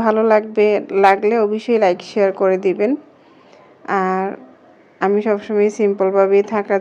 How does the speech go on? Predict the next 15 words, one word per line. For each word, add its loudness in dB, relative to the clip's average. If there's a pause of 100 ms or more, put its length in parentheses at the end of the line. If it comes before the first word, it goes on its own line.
চেষ্টা -6 (120)
করি, -4 (320)
আমার -2 (100)
যেরকম 0 (100)
আছে -8
আমি -2 (600)
ওরকমটাই -2
আপনাদের -4 (100)
মাঝে -2 (100)
তুলে -2
ধরি। -2 (760)
তো 0 (160)
যেরকমই 2 (100)
আছে -4 (160)
আলহামদুলিল্লাহ -2